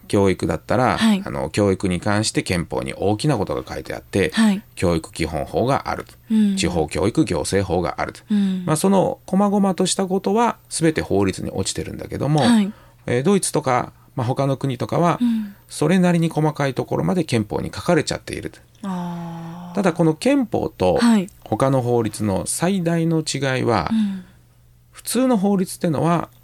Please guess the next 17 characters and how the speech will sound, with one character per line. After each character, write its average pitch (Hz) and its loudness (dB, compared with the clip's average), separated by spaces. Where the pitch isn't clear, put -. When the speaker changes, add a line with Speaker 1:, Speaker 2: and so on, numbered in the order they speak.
Speaker 1:
国 135 2
会 131 2
で 117 0
選 113 4
ば 127 2
れ 113 2
た - -2
人 190 0
た 101 0
ち - -6
だ 143 2
け 214 0
が 170 2
Speaker 2:
は - -6
い。 226 2
う - 4
ん。 214 2